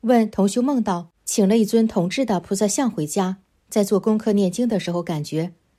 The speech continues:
这尊菩萨进到他心里头去了，但是在念经的时候，他觉得头顶发凉，请问这预示什么？”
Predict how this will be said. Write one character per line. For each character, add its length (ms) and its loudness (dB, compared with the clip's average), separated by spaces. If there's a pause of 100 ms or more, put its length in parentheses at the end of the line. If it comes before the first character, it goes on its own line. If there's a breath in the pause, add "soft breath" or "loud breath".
这 160 2
尊 160 0
菩 180 -6
萨 300 -2
进 180 0
到 200 0
他 160 -4
心 180 -4
里 120 0
头 160 -4
去 200 -4
了， 200 -4 (360)
但 160 2
是 100 -6
在 160 0
念 200 2
经 160 -2
的 100 0
时 140 -8
候， 280 -4 (360 soft breath)
他 140 -2
觉 180 2
得 140 0
头 180 -2
顶 160 -2
发 200 -4
凉， 340 -2 (300)
请 220 2
问 160 4
这 120 2
预 140 2
示 160 0
什 200 -2
么？” 260 -4